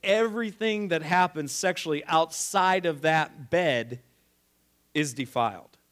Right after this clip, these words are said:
So sexual immorality is anything sexual outside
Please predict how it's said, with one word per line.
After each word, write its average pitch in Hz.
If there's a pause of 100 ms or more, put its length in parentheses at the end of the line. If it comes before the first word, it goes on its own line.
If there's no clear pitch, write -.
(580)
So 202
sexual 226
immorality 170
is 151
anything 196
sexual 139 (340)
outside 147